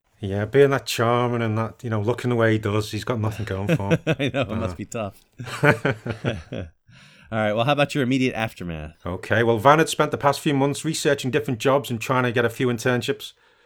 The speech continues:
Speaker 1: We could try one here, actually, but we've got a space book.
Speaker 2: <laughs> That's right.
Speaker 1: <laughs> Uh, but nothing grabbed him. He was sitting in a coffee shop one day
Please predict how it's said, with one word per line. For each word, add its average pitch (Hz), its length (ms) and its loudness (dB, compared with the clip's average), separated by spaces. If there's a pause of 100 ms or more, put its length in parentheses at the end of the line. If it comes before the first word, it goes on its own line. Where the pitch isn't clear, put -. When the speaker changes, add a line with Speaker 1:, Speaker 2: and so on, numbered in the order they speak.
(320)
Speaker 1:
We 107 60 -10
could - 100 -14
try 143 200 4
one 104 160 -4
here, 120 180 0
actually, 101 300 -6
but 104 120 -10
we've - 80 -16
got 104 140 -8
a 95 40 -12
space 104 340 -4
book. 95 220 -14
Speaker 2:
<laughs> - 0 -
That's 147 280 0
right. 117 340 0
Speaker 1:
<laughs> - 60 -20 (440)
Uh, 131 140 6
but 165 140 0
nothing 175 200 6
grabbed 135 280 2
him. 104 140 -4 (180)
He 127 100 2
was 131 100 0
sitting 196 240 4
in 180 60 6
a 165 60 4
coffee 160 240 2
shop 156 180 2
one 143 160 2
day 135 280 4